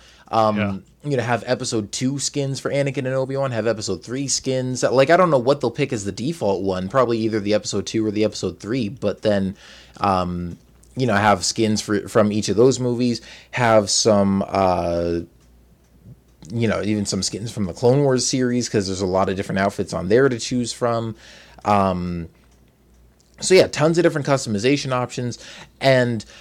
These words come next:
Speaker 1: it's weird because the model has changed so much nowadays. Like, it used to be paid D L C that everybody hated. And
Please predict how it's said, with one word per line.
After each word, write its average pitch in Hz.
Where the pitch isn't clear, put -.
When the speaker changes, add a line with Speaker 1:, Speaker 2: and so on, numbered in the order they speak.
Speaker 1:
it's 175
weird 185
because 156
the -
model 156
has 113
changed 156
so 117
much 101
nowadays. 98
Like, 101
it 117
used 147
to -
be 117
paid 131
D 120
L 98
C 123
that 95
everybody 90
hated. 98
And 120